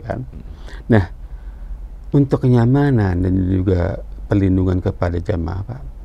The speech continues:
Speaker 1: inilah yang kami sedang diskusikan, Pak, dengan penyelenggara.
Speaker 2: Mm-mm.
Speaker 1: Dalam hal ini P P U, Pak.
Speaker 2: Mm-mm.
Speaker 1: Bagaimana memperhatikan, eh, kebutuhan-kebutuhan jamaah, bukan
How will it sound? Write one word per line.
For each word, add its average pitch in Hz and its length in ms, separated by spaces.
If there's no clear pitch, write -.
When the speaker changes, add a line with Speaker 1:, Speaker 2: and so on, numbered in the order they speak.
Speaker 1:
inilah 107 240
yang 87 160
kami 104 240
sedang 95 480
diskusikan, 104 720
Pak, - 240
dengan 95 320
penyelenggara. 92 640
Speaker 2:
Mm-mm. 85 480
Speaker 1:
Dalam 104 160
hal 95 160
ini 113 80
P 110 160
P - 80
U, 98 80
Pak. - 160
Speaker 2:
Mm-mm. 95 500
Speaker 1:
Bagaimana 117 560
memperhatikan, 113 1120
eh, 117 160
kebutuhan-kebutuhan 113 720
jamaah, 92 560
bukan 113 240